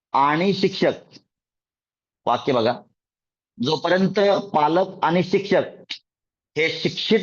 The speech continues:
बनत नाहीत, तोपर्यंत विद्यार्थ्यांकडून अपेक्षा करणं चुकीचं राहील. So, शिक्षित याचा अर्थ पालकांनी पण त्याच्या मु-, अ,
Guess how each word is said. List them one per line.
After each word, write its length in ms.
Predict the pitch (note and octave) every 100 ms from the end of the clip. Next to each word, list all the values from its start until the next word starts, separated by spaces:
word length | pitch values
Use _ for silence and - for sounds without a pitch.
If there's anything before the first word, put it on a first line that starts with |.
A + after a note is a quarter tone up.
| A3
बनत 320 | G3+ G3 D3
नाहीत, 400 | D3+ B2 - - _ _ _ _ _ _ _ _ _ _ _ _
तोपर्यंत 440 | E3 F#3 F#3+ F#3 G3 G3+ G3+ - _ _ _ _ _
विद्यार्थ्यांकडून 1080 | B2+ D#3 C#3+ F3+ F3 F#3+ F#3+ - G3+ G#3 G3+ - _ _ _ _ _ _ _ _ _ _ _ _ _ _ _ _ _ _ _ _ _ -
अपेक्षा 480 | D3 - F#3+ G3 F#3
करणं 340 | F#3 F3+ F#3+
चुकीचं 380 | F#3 D3 D3+ C#3+
राहील. 340 | G#2+ F#2+ - - _ _ _ _ _ _ _ _ _ _ _ _ _ _ _ _ _ _ - F3+
So, 200 | G3+ F3
शिक्षित 440 | - D#3+ - A3+ G#3+
याचा 220 | F#3+ G#3+
अर्थ 300 | G#3+ F#3+ G#3+ A3+ B3 - _ _ _ _ _ -
पालकांनी 600 | D3+ D#3+ D#3+ F3+ G3 A3
पण 240 | A3 A3
त्याच्या 320 | F#3 G3+ A3
मु-, 320 | G#3+ F3+ D3+
अ, 120 | D3+